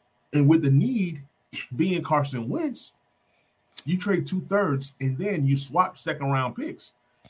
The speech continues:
Then if he plays seventy percent of the plays, <laughs> then you, you know, that third becomes a second next year. What is your initial thoughts on this trade, for man?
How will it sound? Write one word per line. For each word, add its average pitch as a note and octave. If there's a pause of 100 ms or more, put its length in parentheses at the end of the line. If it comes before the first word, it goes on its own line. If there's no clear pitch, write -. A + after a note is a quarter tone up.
(120)
Then G3+
if C#3+
he D3+
plays F3
seventy D#3
percent C3+
of A#2
the -
plays, E3 (180)
<laughs> D3+
then E3+
you, D3+
you F3+
know, C3+
that -
third D3+
becomes A#2+
a G#2+
second G#2+ (240)
next A#2+
year. F#2+ (320)
What G3+
is D#3
your F#3+
initial D3
thoughts A#2+
on A#2+
this G2+
trade, G2+
for F#2+
man? G2